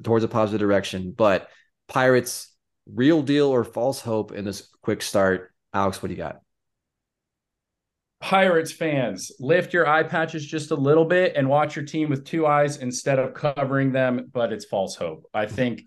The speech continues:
Speaker 2: you're, you're going in the right direction. You have a beautiful ballpark. You have fantastic uniforms, and McCutchen is back. The O'Neal Cruz injury is really a brutal, brutal, brutal injury for them, but,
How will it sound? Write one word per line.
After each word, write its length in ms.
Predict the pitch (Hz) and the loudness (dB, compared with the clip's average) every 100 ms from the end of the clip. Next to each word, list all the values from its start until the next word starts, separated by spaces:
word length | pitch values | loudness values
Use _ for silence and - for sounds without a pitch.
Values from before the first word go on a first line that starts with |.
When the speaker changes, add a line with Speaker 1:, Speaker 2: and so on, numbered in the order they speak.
| - | -20
Speaker 2:
you're, 680 | 123 113 110 107 101 98 - | -10 -6 0 2 2 -2 -6
you're 140 | 120 | -6
going 380 | 117 127 151 180 | 0 4 6 6
in 80 | 190 | 2
the 80 | 170 | 4
right 200 | 170 135 | 2 2
direction. 640 | 160 160 160 196 196 220 _ _ _ _ | 2 2 2 -4 -6 -6 _ _ _ _
You 120 | 131 | 2
have 100 | 127 | 2
a 60 | 101 | 2
beautiful 380 | 104 131 123 107 | 0 0 0 2
ballpark. 560 | 120 156 160 185 196 | 4 4 2 -2 -2
You 100 | 123 | -4
have 180 | 110 - | -6 -6
fantastic 1040 | _ 113 98 - - - 123 147 143 147 - | _ -6 -6 -8 -14 -2 2 2 2 -4 -2
uniforms, 680 | 113 147 151 160 156 156 - | 0 0 0 0 -2 -2 -6
and 200 | 113 98 | -6 -6
McCutchen 640 | 98 135 127 135 127 123 | -4 -2 -2 0 -2 -2
is 140 | 104 | -4
back. 520 | 98 113 113 117 117 _ _ _ _ | -6 -2 0 0 -4 _ _ _ _
The 80 | 113 | 0
O'Neal 260 | 117 127 | 4 4
Cruz 280 | 120 127 113 | 2 -2 -6
injury 340 | 110 113 117 107 | -6 -4 -2 -2
is 120 | 98 | -4
really 300 | 104 107 101 | -4 -2 -2
a 120 | 95 - | -4 -8
brutal, 540 | - 98 - 110 110 110 | -16 -18 -10 -6 -2 -2
brutal, 340 | 101 107 107 | -2 -2 -2
brutal 340 | 101 101 101 98 | -2 -2 -2 -2
injury 280 | 95 98 101 | -4 -6 -8
for 140 | 104 | -6
them, 220 | 107 107 | -4 -2
but, 240 | 98 87 | -2 -4